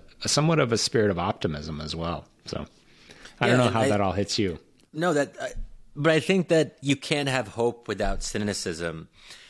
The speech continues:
Speaker 2: And I think that maybe the broader point to make here is that in our respective traditions, the tensions are very much there. And, you know, I, I don't think either of us wanna descend into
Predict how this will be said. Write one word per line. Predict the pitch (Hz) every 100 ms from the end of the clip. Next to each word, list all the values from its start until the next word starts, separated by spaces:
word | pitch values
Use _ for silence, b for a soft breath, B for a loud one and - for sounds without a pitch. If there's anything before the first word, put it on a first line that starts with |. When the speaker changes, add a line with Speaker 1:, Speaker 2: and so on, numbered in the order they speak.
| B B _
Speaker 2:
And | 123 113 107 107
I | 127
think | 123 147 139 _
that | 131 117 - -
maybe | 123 120
the | 107
broader | 95 107 117
point | 113 - 107 98
to | 98
make | 98 101
here | - 98 92
is | 87
that | 98 95 -
in | 104
our | 110 104
respective | 98 - 101 - 104 -
traditions, | - 92 92 - 117 117 - b b b b b _
the | 123
tensions | 120 - 151 165 151 110
are | 104
very | 98 107 104
much | 98 95 87 -
there. | 95 95 87 85 90 -
And, | 104 104 101
you |
know, | 98 95 95 92
I, | - 110 -
I | 107
don't | 110 107
think | 104
either | 104 104 98
of | 95
us | 95 -
wanna | 104 90
descend | 87 - 101 92 92
into | 90 85 95 90 85